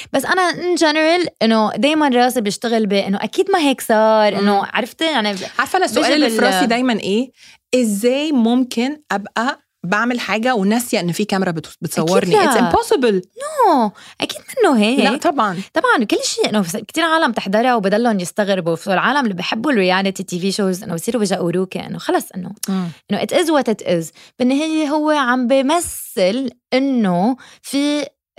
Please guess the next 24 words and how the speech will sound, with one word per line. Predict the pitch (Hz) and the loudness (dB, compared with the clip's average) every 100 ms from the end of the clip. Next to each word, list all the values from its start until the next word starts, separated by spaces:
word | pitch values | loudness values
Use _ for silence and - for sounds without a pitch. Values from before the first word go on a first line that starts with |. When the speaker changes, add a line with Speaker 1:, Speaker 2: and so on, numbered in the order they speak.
| - - | -20 -14
Speaker 1:
هو | 202 220 214 | -6 0 2
رياليتي | 196 202 202 196 190 | 2 2 2 0 -4
تي | 175 | -8
في، | 175 254 | -6 -6
بس | 349 | -2
هو | 453 | 0
منه | 480 466 403 302 | 2 2 2 2
رياليتي | 262 262 247 | 0 -2 -4
تي | - 240 | -8 -6
في. | 240 240 - - | -6 -6 -12 -10
أكيد | - 415 403 | -2 -2 0
كل | 311 | -2
شيء | 302 - 254 247 - _ 247 | -2 -4 -4 -4 -6 _ -2
بلاند، | 214 190 240 | 0 0 -4
بيطلع | 240 277 339 339 | -4 -2 0 0
لك | 311 - - 262 | 0 -6 -14 -2
مواقف | 233 247 254 220 - | 2 2 2 0 -2
حتصير | 190 - 233 | -8 -6 -2
هي | 220 208 | 0 0
طبيعية، | 190 175 175 185 180 | -2 -2 0 2 0
هيك | 202 | 0
أنا | 180 | -4
بتخيل | 175 - 202 175 | -6 -4 -2 0
براسي. | 180 175 165 - | 0 -2 -2 -6